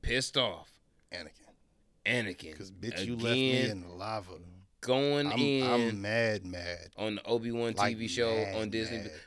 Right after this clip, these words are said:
Speaker 1: Matter of fa-, oh, matter of fact.
Speaker 2: I'm mad, mad,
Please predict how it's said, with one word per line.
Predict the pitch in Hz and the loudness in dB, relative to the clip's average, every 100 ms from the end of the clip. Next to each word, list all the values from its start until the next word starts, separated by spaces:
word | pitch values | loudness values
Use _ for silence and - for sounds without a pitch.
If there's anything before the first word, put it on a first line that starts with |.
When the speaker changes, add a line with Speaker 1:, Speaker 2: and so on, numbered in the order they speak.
| - | 4
Speaker 1:
Matter | 165 247 247 | 8 10 10
of | 165 | 6
fa-, | - - - - 269 | -4 -12 -12 -10 6
oh, | 311 254 - | 8 8 4
matter | 214 285 233 | 8 8 8
of | 202 | 0
fact. | - _ _ _ _ _ _ - _ _ _ _ _ - | -12 _ _ _ _ _ _ -20 _ _ _ _ _ -10
Speaker 2:
I'm | 110 110 104 | -6 -4 -4
mad, | 101 107 107 95 90 | 0 2 2 -2 -6
mad, | 87 87 85 | -10 -10 -10